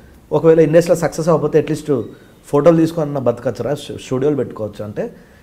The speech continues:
ఇదేదో బాగుందని వెంకీ గారి దగ్గర పనిచేసి, మా బావ, బావ అంట, వెంకీ దగ్గర పనిచేసి రోజు ఆ ఇంట్లో, ఆ ఆఫీస్లో తినడము, వాడితో పెళ్ళిళ్ళకి వెళ్ళడం, ఫోటోలు తీయడం, ఆడు నెలకు మూడు వేలు, నాలుగు వేలు ఇవ్వడం, ఆడి బండి ఉంటుంది,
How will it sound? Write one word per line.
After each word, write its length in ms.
ఇదేదో 220
బాగుందని 420
వెంకీ 300
గారి 100
దగ్గర 140
పనిచేసి, 380
మా 60
బావ, 300
బావ 240
అంట, 200
వెంకీ 200
దగ్గర 180
పనిచేసి 600
రోజు 340
ఆ 120
ఇంట్లో, 320
ఆ 280
ఆఫీస్లో 300
తినడము, 640
వాడితో 680
పెళ్ళిళ్ళకి 380
వెళ్ళడం, 260
ఫోటోలు 300
తీయడం, 320
ఆడు 100
నెలకు 220
మూడు 200
వేలు, 140
నాలుగు 220
వేలు 120
ఇవ్వడం, 300
ఆడి 140
బండి 240
ఉంటుంది, 360